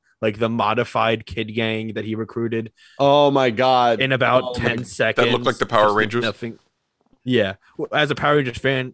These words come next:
Speaker 1: like, cool, I like Power Rangers, not modified knockoff Power Rangers, but whatever. Uh, we can discuss that in greater detail later. Um,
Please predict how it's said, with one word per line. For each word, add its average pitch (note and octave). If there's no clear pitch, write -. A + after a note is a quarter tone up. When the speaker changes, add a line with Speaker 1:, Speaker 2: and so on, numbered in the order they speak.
Speaker 1:
like, A2+
cool, -
I A#2
like B2+
Power B2
Rangers, A#2+
not A#2
modified A#2
knockoff G#2+
Power G2
Rangers, A2+
but A#2+
whatever. C3
Uh, G#2+
we B2+
can B2+
discuss A2+
that A2
in A2
greater A2
detail G#2
later. A2+
Um, C#3+